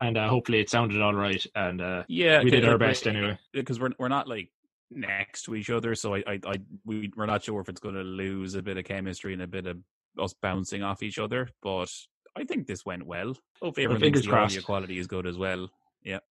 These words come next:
Speaker 2: Um, so, yeah, thanks for listening anyway, guys. Um, as usual,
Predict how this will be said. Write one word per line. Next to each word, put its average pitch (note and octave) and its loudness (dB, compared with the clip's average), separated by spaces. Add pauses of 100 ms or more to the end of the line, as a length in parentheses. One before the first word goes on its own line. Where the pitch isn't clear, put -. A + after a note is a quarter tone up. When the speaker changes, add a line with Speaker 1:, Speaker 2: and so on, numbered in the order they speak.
Speaker 2:
Um, A2+ 2
so, A#2+ -4
yeah, D3 -4
thanks D3+ -6
for A#2+ -10
listening G2+ -10
anyway, F2+ -8
guys. A2+ -6 (100)
Um, G2 -6
as F#2+ -4
usual, G2 -8